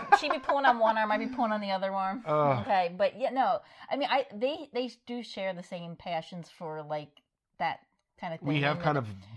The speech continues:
Speaker 2: trained our children to think
Speaker 1: Right,
Speaker 2: the way
Speaker 1: right.
Speaker 2: we do.
Speaker 1: Like, when we went, w-, I don't know if we've talked about this, when we went to Hollywood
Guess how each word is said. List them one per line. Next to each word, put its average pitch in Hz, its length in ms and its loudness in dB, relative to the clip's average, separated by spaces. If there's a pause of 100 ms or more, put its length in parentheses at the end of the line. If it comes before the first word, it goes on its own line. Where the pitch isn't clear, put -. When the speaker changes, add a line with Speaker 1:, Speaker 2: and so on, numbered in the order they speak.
(180)
Speaker 2:
trained 127 360 0
our 110 100 0
children 110 460 -6
to 190 80 -6
think 180 220 -6
Speaker 1:
Right, 202 140 4
Speaker 2:
the 208 60 -4
way 196 140 -6
Speaker 1:
right. 190 260 2
Speaker 2:
we 190 60 -6
do. - 40 -8
Speaker 1:
Like, 196 200 0
when 202 200 -4
we 220 140 -6
went, 190 320 -4 (180)
w-, 180 240 -12
I 196 80 -4
don't 202 160 -8
know 175 80 -6
if 170 80 -12
we've 170 160 -16
talked 165 220 -6
about 165 160 -6
this, 180 100 -16
when 165 80 -12
we 160 80 -12
went 160 200 -10
to 156 120 -8
Hollywood 151 640 -6